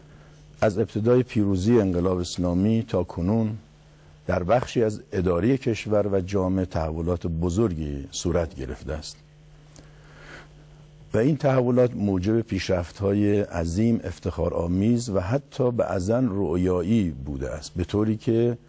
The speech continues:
استقلال و آزادی و جمهوری اسلامی و دموکراسی و دستیابی ایران به اقتدار خود در منطقه جز آرزوهای تاریخی ملت ما بوده است، به طوری که ما امروز در منطقه در این بعد سیاسی،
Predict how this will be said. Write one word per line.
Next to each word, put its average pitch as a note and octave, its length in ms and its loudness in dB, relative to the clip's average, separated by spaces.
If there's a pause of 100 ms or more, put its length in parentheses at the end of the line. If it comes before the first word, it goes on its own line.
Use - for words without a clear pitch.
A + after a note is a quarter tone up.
(340)
استقلال G2 580 0
و G#2 40 2
آزادی F2 560 0
و G2+ 80 2
جمهوری E2+ 500 0
اسلامی E2 500 -2
و G2+ 60 2
دموکراسی E2+ 760 -2
و F2+ 100 2
دستیابی E2+ 640 -2
ایران G2 340 0
به C#2 120 -4
اقتدار G2 540 0
خود G2+ 380 -2 (500)
در E2+ 200 0
منطقه E2+ 800 -2 (340)
جز B2 180 0
آرزوهای F#2+ 840 0
تاریخی F2 600 0
ملت D#2+ 460 -4
ما D#2+ 180 -2
بوده C2+ 260 -6
است، - 280 -16 (1900)
به A#2+ 100 4
طوری D#3+ 260 2
که C3+ 120 0
ما C3+ 140 4
امروز B2 340 2
در G#2+ 160 4
منطقه G2 480 0
در A2+ 160 4
این C#3 300 2
بعد A#2 260 4
سیاسی، G#2+ 800 0